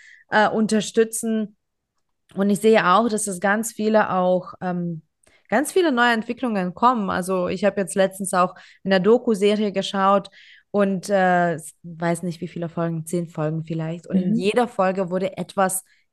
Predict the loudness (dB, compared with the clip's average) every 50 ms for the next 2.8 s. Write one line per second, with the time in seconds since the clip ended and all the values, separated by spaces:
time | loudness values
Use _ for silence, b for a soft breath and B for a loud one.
0 | _ _ _ -12 -10 -6 -2 0 0 0 0 0 -2 0 0 2 2 2 2 2
1 | 2 0 0 2 4 4 4 6 4 2 0 0 0 2 2 2 2 0 -2 -4
2 | -4 -2 0 0 0 0 -2 -2 0 2 4 4 4 4 4 2